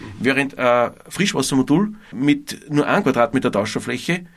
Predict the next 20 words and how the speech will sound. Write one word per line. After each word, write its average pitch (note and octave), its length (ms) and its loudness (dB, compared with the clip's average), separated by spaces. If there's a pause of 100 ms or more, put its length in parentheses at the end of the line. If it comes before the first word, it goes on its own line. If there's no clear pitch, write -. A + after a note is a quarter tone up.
(200)
äh, C3 220 -4
mit C#3+ 280 -2
fünfzig E3+ 520 -4
Grad C3 220 2
im, D#3 200 0
im D3 200 0
Speicher C#3 520 -2
auch E3+ 340 0 (240)
eine C3 100 -2
Badewanne A2+ 420 2
füllen G#2+ 200 0
kann. E2 100 -10
Also G#2 180 -2 (220)
da C3 80 0
sieht G3 180 2
man F3 80 -2
schon E3 160 2
die D3+ 240 0
enormen C#3+ 420 2
Unterschied. B2 520 -4